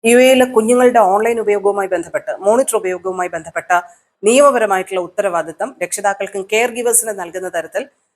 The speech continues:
ഒരു കർശനമായ നിയമം കൊണ്ടുവരികയാണ് രാജ്യം. ചൈൽഡ് ഡിജിറ്റൽ സേഫ്റ്റി ലോ എന്നാണ് അതിന്റെ പേര്, സി ഡി എസ് ലോ എന്നാണ് അതിന്റെ പേര്. ഇതില്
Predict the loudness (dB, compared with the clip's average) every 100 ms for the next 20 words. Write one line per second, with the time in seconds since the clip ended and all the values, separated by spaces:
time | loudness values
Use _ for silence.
0 | _ -6 -2 0 0 0 0 0 -2 -4
1 | -4 -2 0 -2 -6 -8 -8 -8 -10 -8
2 | -6 -8 -8 -20 _ _ _ _ _ _
3 | _ _ _ _ _ -4 2 2 2 0
4 | -4 -4 -2 0 0 -2 -2 -2 0 0
5 | -2 -4 -8 -8 -8 -4 -2 -2 -2 -2
6 | -2 -4 -6 -8 -10 -10 -8 -6 -8 -10
7 | _ _ _ 0 2 2